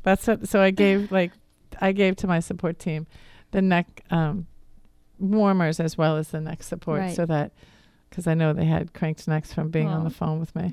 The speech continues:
Speaker 2: That's nice. Um, i-, aside from the support that you received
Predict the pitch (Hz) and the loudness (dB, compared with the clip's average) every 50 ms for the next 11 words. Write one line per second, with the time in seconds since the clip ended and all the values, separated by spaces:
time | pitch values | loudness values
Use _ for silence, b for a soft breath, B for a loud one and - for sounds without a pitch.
0 | - - 208 202 185 - - - 175 - - - - - - - - - B B | -6 -8 -8 -8 -8 -10 -12 -14 -14 -14 -14 -16 -16 -18 -20 -20 -20 -20 B B
1 | B B B B B B B B - 220 220 214 214 220 226 B B B B B | B B B B B B B B -4 -2 0 0 0 -2 -4 B B B B B
2 | _ 247 254 - - 254 - - 294 349 403 - 311 247 226 214 196 - - - | _ -2 -2 0 -2 -2 -2 -2 -2 -2 -2 -2 -2 0 0 0 -2 -4 -6 -10
3 | 190 - - - - 247 240 233 - 202 - 202 196 190 190 - - - 196 190 | -10 -12 -14 -4 0 2 2 2 2 0 0 -2 -2 -2 -2 -4 -4 -4 -2 -2
4 | 180 170 - | -2 -4 -8